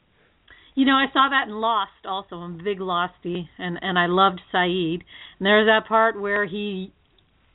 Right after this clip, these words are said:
did that to a wound that Charlie, uh, a character Charlie had cut his head, uh, open. It had a nice gash. So he opened up a bullet and poured the gunpowder on top and then lit it on fire.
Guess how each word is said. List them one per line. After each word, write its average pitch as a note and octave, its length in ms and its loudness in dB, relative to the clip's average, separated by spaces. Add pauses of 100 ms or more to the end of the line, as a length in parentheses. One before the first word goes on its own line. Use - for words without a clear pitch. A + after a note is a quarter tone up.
(220)
did A3 200 2
that A3 300 2
to G3+ 180 -8 (280)
a G#3+ 80 0
wound A3+ 360 2
that G3 120 -12
Charlie, G3 600 -2
uh, E3+ 340 0
a G#3+ 100 0
character G#3 320 2
Charlie F3+ 380 2
had E3+ 160 -4
cut G3 160 2
his F3+ 140 0 (200)
head, F3+ 320 0 (280)
uh, E3+ 460 0
open. F3 400 0 (260)
It A3+ 120 4
had A3 200 4
a - 20 -6
nice F3+ 200 -4 (100)
gash. F#3+ 220 0 (680)
So G3+ 220 0
he G#3+ 380 0
opened A#3+ 280 2
up B3 80 0
a A3+ 60 2
bullet A#3+ 380 4
and G3 200 -6
poured G#3+ 240 -2
the G3 80 -8
gunpowder G3+ 420 -2
on F3+ 180 -4
top F#3 280 -2
and F#3+ 100 -8
then F3+ 180 -4
lit F#3+ 140 0
it F#3+ 80 -4
on F3 240 0
fire. F#3 380 2